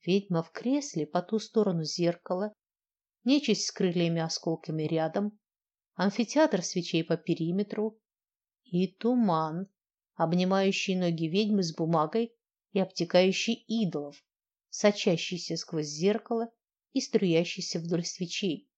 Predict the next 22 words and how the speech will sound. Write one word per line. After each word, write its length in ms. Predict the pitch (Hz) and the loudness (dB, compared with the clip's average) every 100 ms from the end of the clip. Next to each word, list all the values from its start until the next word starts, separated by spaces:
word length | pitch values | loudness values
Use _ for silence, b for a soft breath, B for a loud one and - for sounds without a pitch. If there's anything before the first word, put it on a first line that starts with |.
| _ _ - | _ _ -20
чтобы 300 | - 185 190 | -2 2 2
свернуться 560 | - 202 202 202 - | 0 0 2 0 -2
клубком 640 | 180 196 175 - - 196 160 | -4 -2 -2 -4 0 0 2
у 60 | |
ног 200 | 185 185 | -2 -4
фигуры 380 | - 185 185 170 | -4 -2 0 0
в 80 | 160 | -4
шляпе, 400 | - 220 240 190 | -2 -2 -2 -4
сидящей 560 | - 170 190 196 - 208 | -6 -2 0 0 -4 -8
в 80 | |
кресле. 580 | - 202 160 - 147 143 _ _ _ _ _ _ | -2 2 2 0 -8 -10 _ _ _ _ _ _
Да, 380 | - 170 170 165 | 0 4 4 4
чёрный, 800 | 165 - 165 175 175 160 151 175 _ _ _ _ _ | 0 -2 2 4 2 0 -6 -10 _ _ _ _ _
вернее, 400 | 190 190 240 294 | -2 2 4 4
размыто 560 | 196 190 170 196 247 226 | 4 4 4 4 4 2
тёмно-серый. 920 | 220 180 175 180 - - 151 151 143 _ _ _ _ _ _ _ _ _ _ _ _ _ _ _ _ _ _ _ _ | 0 -2 0 -2 -2 0 0 0 -10 _ _ _ _ _ _ _ _ _ _ _ _ _ _ _ _ _ _ _ _
В 80 | - | -10
схроне 500 | - - 294 285 233 | -8 0 4 6 6
есть 240 | 220 208 196 | 6 2 2
и 40 | |
другие 360 | 196 196 170 160 | 4 4 2 0
помещения, 680 | 160 156 - 160 143 156 | 0 -4 -4 -4 -4 -8